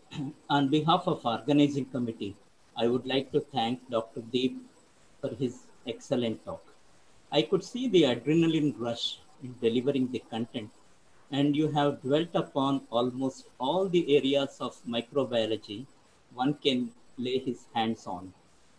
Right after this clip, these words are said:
You were absolutely spot on about the career in microbiology,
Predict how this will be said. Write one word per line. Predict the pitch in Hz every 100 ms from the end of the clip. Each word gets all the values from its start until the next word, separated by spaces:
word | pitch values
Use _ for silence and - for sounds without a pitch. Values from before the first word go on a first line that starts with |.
| - - -
You | 135
were | 135
absolutely | 131 131 - 170 147 139 147 - 147
spot | - - 160 123 135
on | 131 123 - - -
about | 120 120 120
the | 131
career | - 156 156 190
in | 160 127
microbiology, | 117 - 127 113 107 101 104 117